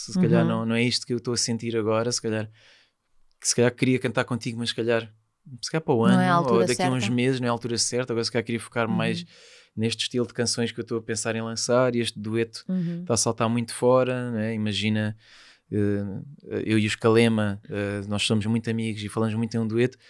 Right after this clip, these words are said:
Speaker 1: mas ainda não surgiu a oportunidade.
Speaker 2: Uhum.
Speaker 1: Mas se calhar nesta minha fase,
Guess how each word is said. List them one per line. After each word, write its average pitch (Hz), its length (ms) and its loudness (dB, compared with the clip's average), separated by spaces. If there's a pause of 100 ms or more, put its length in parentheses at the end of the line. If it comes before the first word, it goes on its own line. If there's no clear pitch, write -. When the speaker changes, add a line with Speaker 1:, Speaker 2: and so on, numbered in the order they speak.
(240)
Speaker 1:
mas 113 140 0
ainda 127 120 4
não 131 120 0
surgiu 123 320 -2
a 127 40 4
oportunidade. 143 520 4
Speaker 2:
Uhum. 180 220 -4 (100)
Speaker 1:
Mas 123 120 -2
se - 60 -2
calhar 135 140 4
nesta 147 220 0
minha 151 180 0
fase, 170 560 2